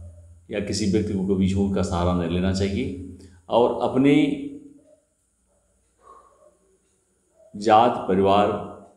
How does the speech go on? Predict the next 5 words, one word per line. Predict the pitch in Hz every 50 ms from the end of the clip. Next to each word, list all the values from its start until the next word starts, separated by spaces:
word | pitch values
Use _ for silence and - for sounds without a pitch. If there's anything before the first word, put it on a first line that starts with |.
| _ _ _ _ _ _ _ _ _ _ _ _ _ _ _ _ -
या | 113 107 101
अपने | 98 107 107
लोगों | 101 98 98 98 107 101 87
का | 95 80 78 82 - - - - - - _ _ _ -
कभी | 107 98 107 113 110 120 - - - -